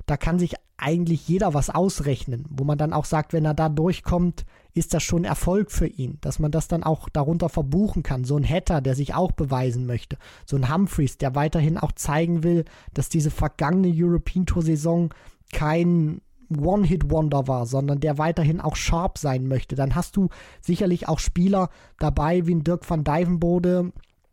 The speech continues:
die dann, äh, nicht unbedingt, ähm, ja, in der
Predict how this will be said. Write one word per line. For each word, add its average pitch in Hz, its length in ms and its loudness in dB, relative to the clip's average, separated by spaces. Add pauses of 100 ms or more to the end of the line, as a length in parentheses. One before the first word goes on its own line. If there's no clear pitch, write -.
(260)
die 156 160 0
dann, 160 340 2
äh, 156 240 0
nicht 160 320 -2
unbedingt, 170 580 0
ähm, 156 440 0
ja, 160 180 0
in 151 160 -4
der 151 300 0